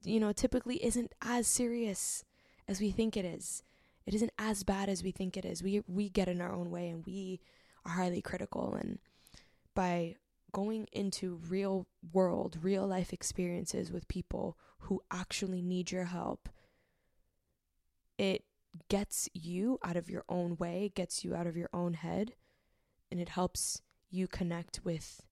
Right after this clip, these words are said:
that innate feeling that is the shared human experience, that is community, that is, you know, spreading your, your resources, your wealth, whether that's through material goods, whether that's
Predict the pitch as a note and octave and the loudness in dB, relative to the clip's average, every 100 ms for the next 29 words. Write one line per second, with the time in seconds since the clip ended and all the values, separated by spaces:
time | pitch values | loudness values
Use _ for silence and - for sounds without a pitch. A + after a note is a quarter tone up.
0 | _ _ _ F3+ F3 E3+ E3 - - F3+ | _ _ _ -2 0 0 -2 -4 -6 -4
1 | F3 E3 E3 D#3+ - F3 E3+ E3 D#3 - | -4 -4 -4 -4 -2 0 2 0 -4 -6
2 | E3+ - F3 E3+ E3 - E3+ E3+ - - | -4 0 2 2 2 2 2 0 -4 -2
3 | F3+ F3 E3+ F#3 - F3 F#3 F3 E3+ D#3 | 0 0 -2 -2 -6 -4 0 0 0 -4
4 | - - - - - F3 F3+ F3+ E3+ E3 | -8 -16 -20 -2 4 4 4 2 0 -2
5 | E3 E3 - F3+ F3+ F3 E3 - - - | -2 -2 4 4 6 4 0 -4 -8 -20
6 | _ _ _ _ _ _ _ _ _ - | _ _ _ _ _ _ _ _ _ 0
7 | F3+ E3+ E3+ - - _ _ _ _ _ | 2 4 2 0 0 _ _ _ _ _
8 | - - - F3+ F3+ F#3+ F3+ E3+ F3 E3+ | -2 0 4 4 6 4 4 4 4 2
9 | E3+ D#3 _ _ _ _ F3+ E3 F3+ G3 | 0 -6 _ _ _ _ 0 4 4 4
10 | - F3+ - E3 E3+ E3+ F3+ F#3 F3+ F3+ | 6 4 2 -2 -2 0 2 2 2 0
11 | - F3 F3 E3+ E3+ - - F3 F3 - | -4 -2 -2 -2 -4 -6 -4 -2 -2 0
12 | F3+ F3 F3 F3 F#3 F#3 F3 - - E3+ | 2 2 2 2 4 4 4 0 -4 -2
13 | E3+ E3 - | -2 -4 -8